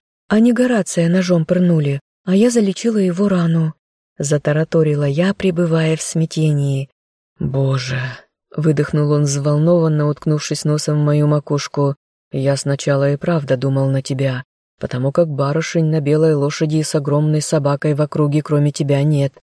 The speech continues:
Но беглецы называли тебя ведьмой, испускающей огненные молнии. Все подумали, что они просто бредили из-за съеденных ядовитых ягод или грибов». «Я на самом деле их испугала до смерти своей магией»,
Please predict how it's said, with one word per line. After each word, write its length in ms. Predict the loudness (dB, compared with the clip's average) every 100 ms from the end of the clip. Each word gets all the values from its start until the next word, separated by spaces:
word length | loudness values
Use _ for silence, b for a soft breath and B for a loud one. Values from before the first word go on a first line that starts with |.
| _ _ _
Но 160 | -2 0
беглецы 500 | 2 0 0 0 0
называли 500 | 0 0 2 2 0
тебя 280 | 0 0 2
ведьмой, 500 | 2 0 0 -4 -8 _ _ -6
испускающей 840 | -6 -4 -6 -2 -2 -2 -2 -2
огненные 540 | -2 0 0 2 2 2
молнии. 640 | 2 0 -2 -4 -4 -8 _ _ _ -14
Все 300 | -4 -2 0
подумали, 480 | -2 0 0 2
что 240 | 0 -2 -2
они 160 | 0
просто 380 | -2 -4 -2 -4
бредили 580 | -4 -2 -2 0 0 0 -2
из-за 160 | -2 -4
съеденных 580 | -2 -2 0 -2 -4
ядовитых 580 | -4 -2 0 0 -2 -4
ягод 420 | -4 -2 -2 -4
или 200 | -4 -4
грибов». 640 | -4 -2 -2 0 0 -2 -8 _ _ _ _ _
«Я 260 | 0 2 4
на 120 | 2
самом 400 | 0 0 2 2
деле 320 | 2 2 0
их 140 | 0 -4
испугала 500 | -2 0 2 0 0
до 140 | -2
смерти 340 | -2 -4 -4
своей 420 | -8 -2 0 0 2
магией», 580 | 0 -2 -2 -4 -4